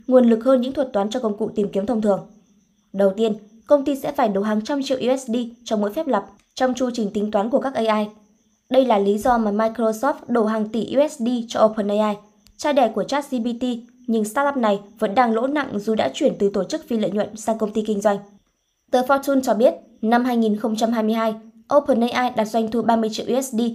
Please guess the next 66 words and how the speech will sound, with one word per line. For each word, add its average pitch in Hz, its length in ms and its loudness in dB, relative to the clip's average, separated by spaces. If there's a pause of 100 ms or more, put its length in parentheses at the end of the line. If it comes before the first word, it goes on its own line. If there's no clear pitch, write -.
(280)
nhưng 269 240 4
tiêu 294 140 6
tốn 233 240 4
đến 240 220 4
bốn 233 200 4
trăm 294 200 0
mười 226 120 4
sáu 202 220 2
phẩy 226 160 2
bốn 208 160 2
mươi 269 80 4
lăm 233 220 2
triệu 262 140 2
U 262 160 4
S 285 120 -6
D 226 80 -2 (160)
chi 240 200 -4
phí 233 100 0
máy 220 200 2
chủ 262 220 0 (160)
và 220 120 4
xử 220 180 0
lý 196 120 0
dữ 262 140 0
liệu, 277 180 2 (400)
hơn 240 240 0
tám 233 140 4
mươi 320 120 0
chín 262 200 -2
triệu 294 140 2
U 277 180 4
S 294 100 -6
D 240 80 -2 (140)
lương 240 160 4
nhân 240 180 0
viên 262 160 6 (380)
và 262 100 4
ba 294 140 4
mươi 302 160 2
chín 262 240 -2
triệu 302 140 0 (120)
U 302 60 4
S 294 100 -12
D 240 80 -2 (320)
cho - 120 -4
các 254 200 2
chi 233 140 -2
phí 220 80 -2
hoạt 226 160 -2
động 180 140 -2
khác. 254 200 -2 (540)
Tổng 214 180 4
số 240 200 2
lỗ 247 200 4
là 285 160 2
năm 233 200 2
trăm 233 160 2
bốn 214 100 2
mươi 269 80 2
bốn 208 260 2
phẩy 208 100 0
năm 190 160 -2
triệu 208 180 -6
U 214 120 2
S 226 120 -6
D. 208 60 -4